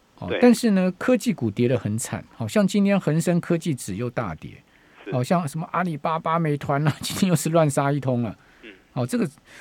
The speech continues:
Speaker 1: 冰火两重天的行情到底怎么，怎么去这个思考呢？
Speaker 2: 好，我觉得就是陆股官方最近一系列啊，针对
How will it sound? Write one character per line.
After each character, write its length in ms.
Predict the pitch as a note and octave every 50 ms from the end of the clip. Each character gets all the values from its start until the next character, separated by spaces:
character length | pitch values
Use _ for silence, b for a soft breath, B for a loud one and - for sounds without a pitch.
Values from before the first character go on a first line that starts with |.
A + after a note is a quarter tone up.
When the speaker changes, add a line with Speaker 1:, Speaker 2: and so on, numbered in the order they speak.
| B B B B B -
Speaker 1:
冰 160 | - B3 A3+
火 140 | E3+ D3+ D3+
两 200 | D3+ C#3+ B2 A#2+
重 200 | - C#3 C#3+ D3+
天 140 | D3 E3 E3
的 120 | D#3 C3
行 160 | A2+ A#2 B2
情 160 | A#2 A#2 A#2+
到 140 | B2 C#3+ B2+
底 100 | A2+ A2+
怎 120 | A2 G#2+ G2
么， 520 | E2+ F2 F#2 F#2+ F#2+ G2 G2 G2+ G2+ G#2 A2 - _ _
怎 120 | - - B2
么 120 | A#2+ A2+
去 340 | - D#3+ D3+ C#3 B2+ B2+ B2
这 160 | A#2+ - C#3
个 480 | A#2+ A#2 A2+ A#2 A#2 A2+ A2+ A2+ A2+ A2+
思 300 | A#2 - - - - C3+
考 220 | B2+ A#2+ A2+ F2 E2
呢？ 180 | F2+ G2 G#2+ b b b b b b b b b _ _ _
Speaker 2:
好， 120 | - - B2+
我 240 | C3+ D3 - C3+
觉 160 | B2+ C3+ C#3+ D3+
得 80 | D3+
就 180 | D3+ - - D3+
是 260 | D3 D3+ D3+ D#3 E3+ - _ _ _ - _ - E4
陆 200 | - F3 E3+ D3
股 200 | A#2+ - - - -
官 280 | - - C3+ C3+ C#3 C3
方 260 | - C3 C3 C3 C3
最 140 | - C3+ A#2+
近 280 | B2 A#2+ A2+ G#2+ G#2 - -
一 80 | - -
系 120 | - C3 A#2+
列 200 | A#2 A#2 G#2 F#2
啊， 200 | F2+ F2 D#2 - - _ -
针 160 | - A#2 A#2
对 500 | B2 B2 A2 G#2 F#2+ F#2 F#2 - -